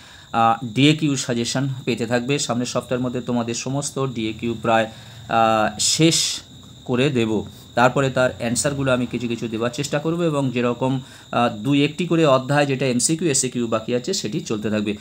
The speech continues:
আঠারো দাগের প্রশ্ন, ভারতীয় সংবিধানের কত নং ধারা অনুসারে রাষ্ট্রপতি সুপ্রিম কোর্টের কাছে পরামর্শ চাইতে পারেন? একশো তেতাল্লিশ নম্বর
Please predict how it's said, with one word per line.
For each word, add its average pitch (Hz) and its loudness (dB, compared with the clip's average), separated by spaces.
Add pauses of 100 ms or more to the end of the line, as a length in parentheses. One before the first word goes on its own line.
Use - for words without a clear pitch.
(280)
আঠারো 151 4
দাগের 175 2
প্রশ্ন, 165 0
ভারতীয় 170 4
সংবিধানের 180 -2
কত 151 -2
নং 196 2
ধারা 156 4
অনুসারে 156 2
রাষ্ট্রপতি 170 0
সুপ্রিম 160 0
কোর্টের 156 0
কাছে 151 0
পরামর্শ 143 0
চাইতে 135 -2
পারেন? 135 4 (300)
একশো 127 2
তেতাল্লিশ 139 0
নম্বর 123 0